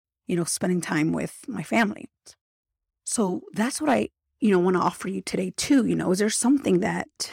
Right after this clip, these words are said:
you may be possibly putting off, um, procrastinating on? Not necessarily because you're intentionally doing it, but because there are so many things that you have in your mind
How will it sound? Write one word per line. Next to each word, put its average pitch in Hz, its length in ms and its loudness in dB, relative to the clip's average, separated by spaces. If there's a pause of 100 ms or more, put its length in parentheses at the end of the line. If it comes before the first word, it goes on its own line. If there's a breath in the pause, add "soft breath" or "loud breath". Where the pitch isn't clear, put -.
(120)
you 214 160 6
may 202 120 4
be 196 220 -2
possibly - 760 -2
putting - 260 0
off, - 500 -2 (140)
um, 160 180 -2
procrastinating - 840 -2
on? - 200 -4
Not 233 220 0
necessarily 175 480 -2
because 156 720 -4 (180)
you're 190 200 2
intentionally - 500 -6
doing 175 320 2
it, 175 160 -6 (320 soft breath)
but - 100 -20
because 185 260 -4
there 175 100 -2
are 165 40 -2
so 220 220 -4
many 202 220 0
things 196 320 -2
that 185 80 -2
you - 80 -4
have 175 140 0
in 165 60 0
your 156 120 2
mind 175 640 -2